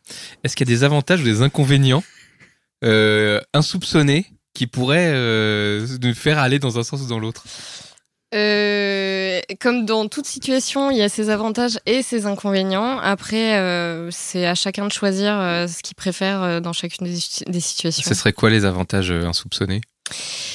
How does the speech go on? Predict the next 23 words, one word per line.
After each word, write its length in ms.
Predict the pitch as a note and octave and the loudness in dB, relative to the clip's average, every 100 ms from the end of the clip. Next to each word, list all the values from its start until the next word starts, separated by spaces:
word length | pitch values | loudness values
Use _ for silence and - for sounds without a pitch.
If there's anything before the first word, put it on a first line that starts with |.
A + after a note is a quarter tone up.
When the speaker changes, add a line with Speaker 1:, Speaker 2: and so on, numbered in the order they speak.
| - _ - | -14 _ 2
Speaker 2:
Euh, 800 | A3 G#3+ G#3 G#3 G#3 G3+ G3+ G3 | 6 6 4 4 2 2 2 0
bah, 160 | F3+ G#3 | -2 -4
que 120 | A3 | -4
quand 180 | - C4 | -6 -6
tu 140 | - | -6
rentres 220 | A#3 B3 | -6 -4
chez 120 | - | -4
toi 260 | G3+ A3 A#3 - | -4 -4 -4 -4
et 80 | |
que 60 | G3 | -8
t'as 100 | G#3 | -6
envie 180 | G3 A#3 | -4 -4
d'être 200 | G3+ - | -4 -4
seule, 340 | - G3+ G#3+ - _ | -2 -2 -2 -8 _
t'es 100 | - | -8
seule. 300 | E3+ - F#3+ F#3 - _ _ _ - - - - | -6 -2 -4 -4 -10 _ _ _ -18 -16 -16 -8
Que 300 | - G#3+ G#3+ - | 2 4 4 0
y 120 | F3+ | 0
a 140 | F3 | 0
personne 480 | F3+ A#3+ - D#4+ D4+ | 0 -4 -4 -2 -2
qui 160 | C4+ G#3 | -4 -8
te 180 | - F#3+ | -6 -4
saoule 420 | - - B3+ C4 | -4 -2 0 2